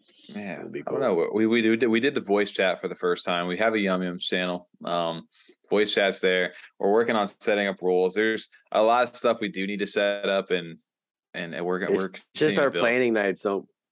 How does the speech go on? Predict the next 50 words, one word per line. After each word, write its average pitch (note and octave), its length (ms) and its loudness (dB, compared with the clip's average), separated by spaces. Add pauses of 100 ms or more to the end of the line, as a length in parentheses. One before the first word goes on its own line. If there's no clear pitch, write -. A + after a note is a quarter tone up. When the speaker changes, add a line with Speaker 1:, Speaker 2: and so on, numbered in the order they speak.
(140)
Speaker 2:
we F#2 80 -4
don't F2 240 -4 (100)
have, D#2 340 -8
it - 40 -8
doesn't E2 180 -8
happen D2+ 220 -6
sometimes. - 800 -8
<laughs> - 40 -20 (840)
Speaker 1:
We, A#2+ 220 4
we B2+ 140 4
just D3 120 0
have F3+ 280 0
so F#2+ 180 0
much F2 240 -4
going D#2+ 160 -4
on D#2 180 -4
sometimes E2+ 520 -6
in, E2 40 -10
like, D#2+ 200 -6
real E2 220 0
life, E2+ 320 0
and F2 140 0
Speaker 2:
Yeah. D2 340 -2
Speaker 1:
I G#2 120 4
think, A2+ 320 2
I B2 140 4
think C#3 200 2
as A#2 280 4
things G#2+ 260 -2
start G2+ 220 2
to F2 60 -10
stabilize, F2 760 2
like, F2 140 0
I G2 80 2
got F#2+ 100 2
a F2 80 2
wedding E2+ 340 0
planning, F2 380 -2
Tom's F2 300 -2
got F2+ 100 2
a E2+ 60 -6
new E2+ 120 -4
job, E2 400 0
he F2 120 -4
just E2+ 180 -4
got F2 100 2
a E2+ 40 -2
second E2 360 -4
baby. D#2+ 360 -2
Like, D#2+ 240 -2